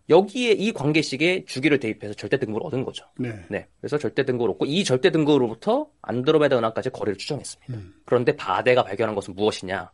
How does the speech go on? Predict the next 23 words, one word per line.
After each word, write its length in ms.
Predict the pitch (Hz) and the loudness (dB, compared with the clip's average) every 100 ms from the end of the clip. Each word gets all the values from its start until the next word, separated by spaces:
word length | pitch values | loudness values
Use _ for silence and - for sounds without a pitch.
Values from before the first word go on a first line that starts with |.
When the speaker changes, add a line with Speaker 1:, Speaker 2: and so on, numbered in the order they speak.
| _ | _
Speaker 1:
바데는 640 | 120 127 156 165 202 214 - | 0 4 4 2 0 -2 -6
이 160 | 131 | -8
중심부에 720 | - 165 202 247 226 180 165 | 0 4 6 6 4 6 6
있는 320 | 113 95 90 - | 4 2 -8 -12
병광성을 420 | 110 110 120 110 101 | -6 0 0 -2 -12
관측을 400 | - 90 101 104 | -14 -12 -10 -8
했고 480 | 98 - 113 87 - | -8 0 2 2 -4
이게 460 | 107 107 151 165 160 - | -12 -2 2 2 0 -8
다른 300 | - 147 190 | 0 2 4
종족이다. 540 | 170 127 92 - - _ | 4 2 -2 -6 -12 _
그리고 240 | 127 160 | 0 2
이 80 | 170 | 2
다른 300 | - 143 180 | 2 2 4
종족은 640 | 156 127 113 123 160 82 - | 4 2 0 2 2 0 -8
주기 300 | - - 147 | -12 -6 0
광도 280 | 185 170 160 | 4 4 4
관계, 380 | 147 139 127 120 - | 2 2 0 -2 -4
그러니까 200 | 120 113 | -4 -4
관계는 420 | - 117 151 202 139 | -4 0 6 6 4
있지만 440 | - 104 127 95 - | -2 -4 -2 -2 0
영 220 | 117 156 185 | 4 4 6
점이 220 | 196 170 | 6 4
다르다. 360 | 95 95 - | 0 -10 -12